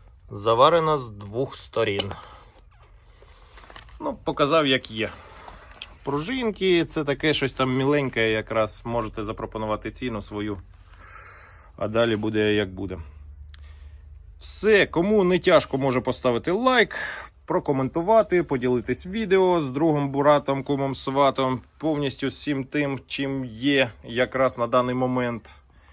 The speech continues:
Все ще раз показую для того, щоб ви бачили, що, де, як лежить.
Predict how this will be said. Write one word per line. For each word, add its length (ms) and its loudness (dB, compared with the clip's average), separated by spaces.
Все 340 -2
ще 260 2
раз 160 0
показую 500 2
для 160 0
того, 220 -2
щоб 180 -10
ви 120 -2
бачили, 500 0
що, 640 0
де, 400 2
як 460 4
лежить. 400 -4